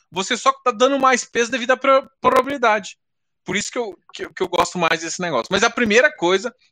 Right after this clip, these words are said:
é entender os defeitos e as oportunidades. Primeiro é entender tif, V P L, a gente vem pro modelo de Gordon, explica um pouquinho matemática, e agora a gente vai pros exemplos, tá? Obrigado, galera, valeu, demorou pra caramba,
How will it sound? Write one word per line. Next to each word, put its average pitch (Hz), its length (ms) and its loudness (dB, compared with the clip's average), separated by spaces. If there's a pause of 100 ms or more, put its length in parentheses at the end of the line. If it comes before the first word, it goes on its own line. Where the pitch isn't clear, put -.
é 170 80 0
entender 180 380 0
os 127 140 -8
defeitos 160 600 -4
e 196 60 -2
as 190 100 -4
oportunidades. 196 480 -6 (300)
Primeiro 180 260 4
é 196 60 6
entender 165 300 0
tif, 170 500 -4
V 139 120 -6
P 156 100 -4
L, 147 400 4
a - 20 -4
gente - 180 -8
vem 147 140 -2
pro 143 140 -10
modelo 143 280 -4
de 147 100 -14
Gordon, 139 420 2 (260)
explica 156 400 -6
um 151 60 -14
pouquinho 151 240 -6
matemática, 156 580 0
e 226 60 0
agora 202 320 4
a - 20 -4
gente 190 140 -4
vai 196 100 0
pros 190 160 -8
exemplos, 180 480 -2
tá? 117 160 -2 (1700)
Obrigado, 240 600 2 (1200)
galera, 131 420 4
valeu, 139 640 0
demorou 123 380 -4
pra 160 100 -4
caramba, 147 580 -2